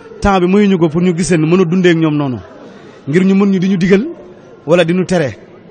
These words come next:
Waaye ndokk bi Sëriñ Tuubaa bi ñu, bi ñu dimbalee ba ni ko am na sama sëriñ bu baax bu ko waxoon, xam naa loolu sax mooy tënk bi rek.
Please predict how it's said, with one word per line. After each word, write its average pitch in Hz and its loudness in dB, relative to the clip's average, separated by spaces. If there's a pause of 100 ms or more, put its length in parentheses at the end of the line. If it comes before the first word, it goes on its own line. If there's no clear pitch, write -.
(760)
Waaye 185 0
ndokk 196 -2
bi 190 -4
Sëriñ 214 0
Tuubaa 175 0 (320)
bi 170 -4
ñu, 196 -2
bi 196 -2
ñu 208 0
dimbalee 175 0 (680)
ba 156 -4
ni 196 -2
ko 196 2
am 185 -6
na 196 -4
sama 202 0
sëriñ 190 -2
bu 180 -2
baax 202 0
bu 190 -8
ko 196 -2
waxoon, 170 -2
xam 170 -4
naa 175 2
loolu 190 -2
sax 202 -6
mooy 226 -2
tënk 226 -4
bi 180 -4
rek. 156 -4